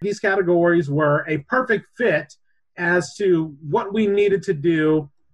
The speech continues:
and what we thought would be a good combination of themes. And of course, we'll go each category, each one of us will give our three, and we'll set that timer maybe about three minutes for each person.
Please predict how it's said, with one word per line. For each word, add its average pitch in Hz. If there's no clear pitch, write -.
and 170
what 180
we 180
thought 170
would 160
be 147
a 285
good 269
combination 208
of 143
themes. 127
And 175
of 170
course, 202
we'll 190
go 185
each 214
category, 185
each 196
one 175
of 185
us 180
will 156
give 160
our 160
three, 175
and 160
we'll 160
set 165
that 165
timer 170
maybe 170
about 156
three 202
minutes 190
for 185
each 180
person. 180